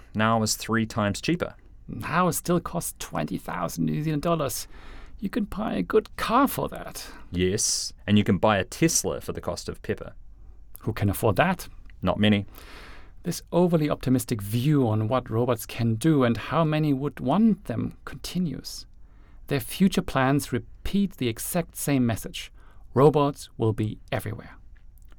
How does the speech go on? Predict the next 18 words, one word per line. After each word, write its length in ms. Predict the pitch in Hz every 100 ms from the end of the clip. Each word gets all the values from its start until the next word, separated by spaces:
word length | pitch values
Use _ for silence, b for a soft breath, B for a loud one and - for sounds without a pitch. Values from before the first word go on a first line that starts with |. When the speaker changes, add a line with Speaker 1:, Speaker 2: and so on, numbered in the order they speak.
| -
Speaker 1:
The 80 | 120
sales 380 | - 196 220 -
figures 280 | 170 143
are 60 | 110
probably 280 | - 120 110
the 200 | 98 - 113
only 380 | 131 143 131
way 400 | 107 95 101 104
that 160 | 90 85
these 180 | 95 -
companies 480 | - 95 95 87 85
learn 400 | 92 117 107 87
the 140 | 87
inconvenient 640 | 95 95 82 92 90 78 -
truths 460 | - 120 98 76
about 260 | 82 85 -
social 380 | - 82 - 92
robots, 580 | 113 127 67 - -